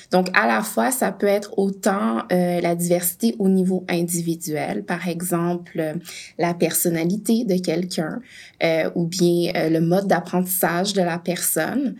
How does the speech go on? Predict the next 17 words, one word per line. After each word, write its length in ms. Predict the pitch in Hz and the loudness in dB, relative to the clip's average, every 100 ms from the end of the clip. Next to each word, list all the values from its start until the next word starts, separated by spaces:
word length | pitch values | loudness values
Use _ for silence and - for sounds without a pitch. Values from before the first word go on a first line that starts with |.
| - | -4
Ça 180 | - 185 | -2 0
peut 140 | 220 | 0
être 220 | 220 220 | 0 0
aussi 220 | 196 - | 0 2
social, 760 | 214 - 185 185 170 160 330 269 | 2 2 2 0 -2 -2 -2 0
donc 200 | 190 185 | 0 -2
par 200 | 156 170 | -6 -6
exemple 520 | 156 170 165 180 180 | -4 -2 0 -2 -2
être, 380 | 165 160 - - | -2 -2 -6 -4
euh, 140 | 156 151 - - - | -4 -4 -14 -4 4
une 180 | 180 180 | 4 4
personne, 680 | 160 - - 175 175 180 | 2 2 2 4 4 2
euh, 100 | 160 160 | 2 0
issue, 540 | 180 180 - 185 185 180 | 0 2 2 2 4 4
euh, 160 | 180 | 2
d'un 160 | 170 170 | 2 0
peuple 340 | 180 196 196 | 0 -2 -2